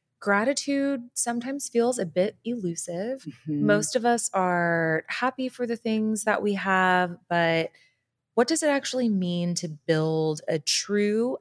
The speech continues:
Speaker 1: attitude of gratitude, which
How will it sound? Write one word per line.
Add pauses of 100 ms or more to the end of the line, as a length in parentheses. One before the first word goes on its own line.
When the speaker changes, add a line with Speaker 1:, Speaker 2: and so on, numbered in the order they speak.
Speaker 1:
attitude
of (220)
gratitude,
which